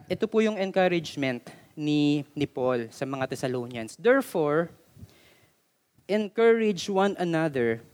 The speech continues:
and build one another up, just as you are doing." Yes, meron pong pinapakita po sa atin ng, ng Bible, yung identity natin. We are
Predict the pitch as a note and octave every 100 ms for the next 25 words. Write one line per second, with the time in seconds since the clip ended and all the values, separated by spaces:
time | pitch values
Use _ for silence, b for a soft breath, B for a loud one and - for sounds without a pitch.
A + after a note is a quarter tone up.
0 | _ _ - E3 D3+ C#3 F3+ G3+ D#3+ D#3
1 | D#3 D#3 D#3+ D#3 D3+ D#3 D3+ D3 C#3+ D3
2 | B2+ A#2 - - _ b b b b D3
3 | F#3+ - E3+ D#3+ F3 D3 D3 C#3 A#2 A#2
4 | A2+ G#2+ b b b b b b b b
5 | _ _ _ _ F3 G3+ F#3+ - F3+ D#3+
6 | E3+ F3 F3 F3+ F3+ F3 F3 F3 D#3 -
7 | F3+ F3+ - F#3 F3+ F3 E3+ E3+ D#3+ E3+
8 | E3 D#3+ D#3 D#3+ D3+ C#3 C3+ C3+ C3 C3+
9 | B2+ C#3 C#3 C#3 C3+ C3+ C3+ C#3+ C3+ B2
10 | A#2+ B2 A#2+ C#3 D#3+ C#3+ C3+ C3